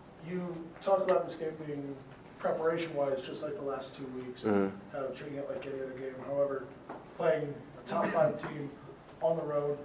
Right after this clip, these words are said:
Speaker 1: national television, a chance to really make a statement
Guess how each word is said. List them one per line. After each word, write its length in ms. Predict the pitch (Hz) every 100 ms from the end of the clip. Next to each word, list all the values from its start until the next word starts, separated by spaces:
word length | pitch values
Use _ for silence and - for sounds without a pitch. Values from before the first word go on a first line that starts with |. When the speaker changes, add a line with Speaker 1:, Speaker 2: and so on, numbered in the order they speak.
| - -
Speaker 1:
national 340 | 160 156 165 -
television, 440 | 151 143 143 139
a 40 |
chance 260 | - 160 -
to 80 | 147
really 160 | 156 151
make 180 | 156 151
a 40 | 139
statement 500 | - - 151 147